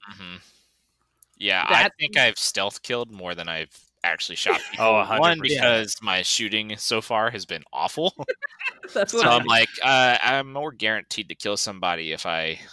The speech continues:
Speaker 1: <laughs> go and
Speaker 3: <laughs>
Speaker 1: stealth kill them, so
Speaker 3: I melee a lot. Like,
Speaker 1: Y-
Speaker 3: I'll shoot once and get them to,
Speaker 1: Yeah.
Speaker 3: like, come
Speaker 1: I,
Speaker 3: to me, and then I'll
Speaker 1: I
Speaker 3: just
Speaker 1: actually
Speaker 3: melee the
Speaker 1: really
Speaker 3: fuck
Speaker 1: like
Speaker 3: out of 'em.
Speaker 1: the, the melee mechanic, 'cause it's, like,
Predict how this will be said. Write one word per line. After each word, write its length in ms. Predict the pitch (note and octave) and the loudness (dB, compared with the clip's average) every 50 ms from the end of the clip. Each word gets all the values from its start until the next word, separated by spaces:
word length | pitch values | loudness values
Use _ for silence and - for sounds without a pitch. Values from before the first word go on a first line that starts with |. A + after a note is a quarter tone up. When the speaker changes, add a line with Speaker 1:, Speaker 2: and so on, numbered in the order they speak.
| - _ _ - | -20 _ _ -10
Speaker 1:
<laughs> 300 | A#2+ - - D#3+ - - _ _ _ - | -8 -4 -4 -4 -4 -6 _ _ _ -4
go 120 | G#3 F#3+ | -2 0
and 120 | G3 F3+ F3 | 2 2 2
Speaker 3:
<laughs> 0 | |
Speaker 1:
stealth 320 | E3 - - C#3 G#2+ - - | 2 0 -2 -4 -6 -8 -8
kill 200 | A3+ G2 F2 D#2+ | -8 -8 -8 -6
them, 180 | C#2+ C#2+ D2+ D2+ D#2 - | -8 -10 -12 -12 -10 -10
so 400 | - - F2+ D#2+ E2 E2 - D3+ | -8 -8 -6 -6 -4 -2 -2 -2
Speaker 3:
I 60 | F3 F3+ | -2 -2
melee 420 | D#3+ C3+ C3 C3+ B2+ A#2 A2 G2+ | -2 -2 -2 -2 -2 -2 -4 -4
a 100 | F#2+ F#2 | -4 -6
lot. 380 | F#2+ F#2+ F#2 F2 E2+ D#2+ E2 - _ _ _ _ _ _ _ _ _ _ _ _ _ _ | -6 -6 -6 -6 -6 -8 -10 -16 _ _ _ _ _ _ _ _ _ _ _ _ _ _
Like, 280 | - A2 G2 F#2+ - - | -8 -6 -6 -6 -8 -6
Speaker 1:
Y- 120 | - A#2+ B2 | -2 2 2
Speaker 3:
I'll 160 | C#3 C3 A#2 | 2 2 0
shoot 380 | - - - - C3 C3 C3+ A#2 | -2 -8 -8 -6 -6 -6 -8 -8
once 580 | A#2 A2 G#2+ A2 A2+ B2+ D3 - - - - - | -6 -2 0 0 0 -2 -4 -8 -10 -10 -10 -14
and 180 | - A2 G2+ F#2+ | -16 -18 -8 -6
get 180 | G#2+ G#2+ - C3 | -6 -6 -2 0
them 200 | A2+ A#2+ A#2 A#2 | 2 4 4 4
to, 80 | G#2+ G2 | 6 4
Speaker 1:
Yeah. 80 | F#2 | 4
Speaker 3:
like, 260 | F#2 F#2 F2 F2 F2+ - - _ _ - _ _ - | 2 2 -2 -6 -10 -14 -20 _ _ -20 _ _ -4
come 140 | - B2+ | 0 2
Speaker 1:
I, 140 | A2+ A2+ A#2 | 2 4 4
Speaker 3:
to 140 | A#2 - C#3 | 2 0 -2
me, 260 | C3 C#3 C3+ C#3 C3 | -4 -6 -4 -2 -2
and 140 | A2 G#2 G2+ | -4 -4 -4
then 100 | G2+ G2+ | 0 2
I'll 80 | A#2 B2+ | 4 6
Speaker 1:
I 40 | |
Speaker 3:
just 140 | C3 C#3 F#3+ | 6 6 4
Speaker 1:
actually 300 | - F3 F3+ G2 G2+ G2 | 2 0 -2 -4 -4 -6
Speaker 3:
melee 80 | F#2+ G#2 | -6 -4
the 0 | |
Speaker 1:
really 180 | A2 A#2 A#2+ | 0 0 2
Speaker 3:
fuck 120 | A2+ G#2 G2 | 2 2 2
Speaker 1:
like 160 | G2 F#2+ F2+ | 2 2 0
Speaker 3:
out 80 | F#2 F#2+ | -2 -6
of 80 | F#2 G2 | -6 -6
'em. 120 | F#2+ F#2 | -6 -6
Speaker 1:
the, 100 | F2 E2 _ _ _ _ _ - | -6 -10 _ _ _ _ _ -8
the 100 | G#2+ F#2+ | -8 -8
melee 420 | F2+ F2 F2 F2+ F#2 F2+ E2+ E2 | -6 -2 -2 0 0 0 -2 -4
mechanic, 500 | D#2 E2 - - - E2+ E2 D#2 D#2 - | -4 -6 -8 -6 -6 -6 -4 -6 -8 -10
'cause 160 | - F2 D#2 E2 | -12 -14 -14 -14
it's, 320 | D#2+ - - - - - | -10 -8 -6 -4 -4 -4
like, 220 | E2 D#2+ D#2 - | -4 -4 -4 -6